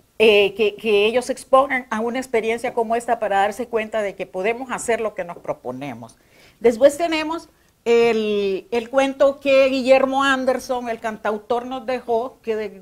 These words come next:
lastimosamente murió antes de verlo publicado, pero este es su encarguito para los niños. Este es el encarguito que él dejó, sí, el Son Popito y, y sus amigos. Es un cuento muy tierno, ágil para ni-, esto es para niños más pequeños, eh,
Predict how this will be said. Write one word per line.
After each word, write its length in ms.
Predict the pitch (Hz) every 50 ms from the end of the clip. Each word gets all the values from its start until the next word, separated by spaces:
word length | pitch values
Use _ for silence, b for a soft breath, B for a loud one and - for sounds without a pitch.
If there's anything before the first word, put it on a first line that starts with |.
| 185 190
lastimosamente 1080 | 196 214 208 202 - - 240 214 220 208 220 220 - 254 233 233 233 240 240 240 240 247 233
murió 400 | 220 220 226 220 226 247 247 254
antes 260 | 240 226 226 233 214
de 120 | 226 233
verlo 320 | 214 220 220 214 233 220 -
publicado, 760 | - 233 220 226 226 226 - 233 220 208 214 220 226 240 - b b b b b b
pero 220 | - 233 226 226
este 240 | 247 262 269 - 262
es 100 | 254 247
su 320 | - - - - 311 302 285
encarguito 540 | 269 262 269 247 208 190 214 214 - 208
para 240 | - - 180 170 165
los 180 | 156 139 139 147
niños. 460 | 143 127 143 143 143 143 135 - _ _ _
Este 240 | - 226 220 - 247
es 80 | 233
el 120 | 233 233 226
encarguito 580 | 226 220 220 196 196 190 214 208 - 208 -
que 80 | - 214
él 100 | 202 202
dejó, 400 | 202 190 180 196 202 233 320 - B B B B B B B B
sí, 140 | - - 220
el 260 | 220 214 202 196 190
Son 220 | 190 - 208 196 196
Popito 680 | 202 190 190 - 220 240 247 247 - 220 220 220 220 220
y, 100 | 226 220
y 100 | 226 214
sus 260 | 185 214 208 202 -
amigos. 500 | 202 202 220 233 247 254 254 262 285 294 285 - b b b b b
Es 200 | b 247 240 240
un 100 | 254 233
cuento 320 | 226 247 240 233 240 240 220
muy 200 | 214 233 233 -
tierno, 840 | - _ _ 262 277 277 277 269 269 262 269 269 269 269 262 -
ágil 380 | - 226 247 254 247 269 254 233
para 240 | - 233 233 220 220
ni-, 220 | 220 233 240 233 247
esto 200 | 247 247 247 262
es 100 | 247 -
para 220 | - 247 233 226
niños 300 | 220 220 226 226 233 226
más 160 | 233 233 208
pequeños, 800 | - _ - - - 220 233 240 254 247 247 254 254 247 - -
eh, 380 | 240 196 190 180 175 175 170